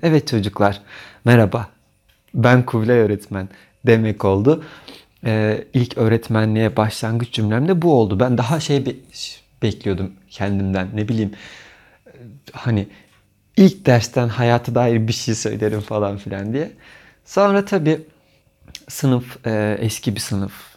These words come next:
Sınıfın sağ üst köşesi rutubetten, e, dökülmüş.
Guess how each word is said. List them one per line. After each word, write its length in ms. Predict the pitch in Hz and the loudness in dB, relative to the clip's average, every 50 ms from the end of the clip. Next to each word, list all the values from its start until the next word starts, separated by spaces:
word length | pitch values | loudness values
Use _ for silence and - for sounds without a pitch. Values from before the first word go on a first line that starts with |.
| _ _ _ _ _ _ _ _ _ - - - - _ _ | _ _ _ _ _ _ _ _ _ -20 -20 -20 -20 _ _
Sınıfın 580 | - - - 117 107 98 - - 113 110 101 101 - _ _ _ _ _ _ - _ _ _ _ _ - - | -20 -8 -4 -4 -4 -4 -4 -6 -6 -6 -6 -8 -14 _ _ _ _ _ _ -20 _ _ _ _ _ -20 -20
sağ 480 | - - - - 120 113 107 107 - - | -14 -12 -4 0 0 2 2 0 -2 -6
üst 220 | - - - - - | -8 -8 -8 -6 -2
köşesi 600 | - 113 107 - 113 101 - - 107 104 104 98 - _ _ _ _ _ _ _ - | -2 -2 0 0 -2 -2 -2 -4 -4 -4 -4 -4 -8 _ _ _ _ _ _ _ -2
rutubetten, 960 | 113 104 98 - - 117 98 98 104 101 - - - 104 98 98 98 98 98 - _ _ | -2 -2 -2 0 0 0 2 2 0 0 -2 -6 -4 -4 -4 -2 -4 -6 -10 -12 _ _
e, 60 | 104 104 98 101 98 95 92 98 98 104 113 | -8 -6 -4 -4 -4 -6 -6 -8 -10 -4 -2
dökülmüş. 800 | 113 104 - - - 101 92 90 90 98 - - - - - | -2 -2 -2 -2 -4 -2 -2 -2 -6 -10 -12 -16 -20 -20 -20